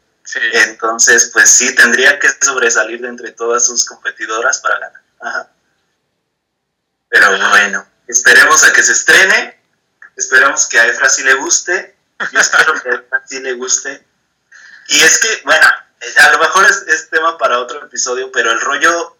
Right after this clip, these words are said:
Speaker 2: o sea, lo que yo veo en las, en ese tipo de películas no es tanto la historia, porque, o sea, la historia se puede repetir y no es tanto lo que te cuentan,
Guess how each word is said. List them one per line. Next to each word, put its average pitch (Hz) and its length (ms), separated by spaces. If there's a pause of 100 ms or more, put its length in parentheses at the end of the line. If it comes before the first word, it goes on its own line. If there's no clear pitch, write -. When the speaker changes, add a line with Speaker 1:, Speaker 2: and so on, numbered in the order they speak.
(120)
Speaker 2:
o - 100
sea, - 180
lo 139 160
que - 120
yo 123 120
veo - 140
en - 80
las, - 240
en - 160
ese - 220
tipo 123 240
de 120 100
películas 123 500
no 123 100
es 123 140
tanto 131 300
la 120 80
historia, - 500
porque, - 280
o - 80
sea, - 140
la - 100
historia - 340
se - 100
puede - 220
repetir - 640 (500)
y 131 80
no 143 160
es - 140
tanto 160 280
lo 151 140
que - 120
te - 200
cuentan, 151 680